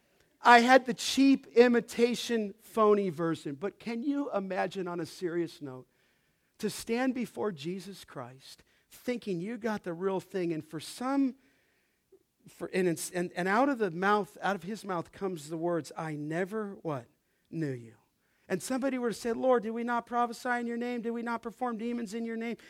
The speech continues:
Did we not cast out demons in your name?" And Jesus will say, "I declare to you, I never knew you. Depart from me, you workers of lawlessness." Listen,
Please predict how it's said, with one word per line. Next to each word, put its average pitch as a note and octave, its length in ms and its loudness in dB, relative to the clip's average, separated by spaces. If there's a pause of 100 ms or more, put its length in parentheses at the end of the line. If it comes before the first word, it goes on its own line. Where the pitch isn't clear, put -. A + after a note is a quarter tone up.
(120)
Did A3+ 120 -2
we A3 100 0
not A3 240 -2
cast A#3+ 340 -2
out A#3+ 160 0
demons A#3 380 -4
in A3+ 100 -4
your A3+ 140 -4
name?" A3 320 -2
And F3 100 -2
Jesus F3 540 -10
will F#3 160 -6
say, F#3+ 240 -10
"I F3 160 2
declare F3+ 400 -4
to E3 80 -2
you, E3+ 240 -2 (340)
I E3 200 0
never F#3 420 -2
knew C#3+ 220 -4
you. C3 400 -12 (320)
Depart E3 480 -2
from F3+ 200 -6
me, E3+ 120 0
you C#3+ 320 -4
workers D3+ 560 -6
of B2+ 240 -14
lawlessness." B2 840 -12
Listen, D3+ 400 -8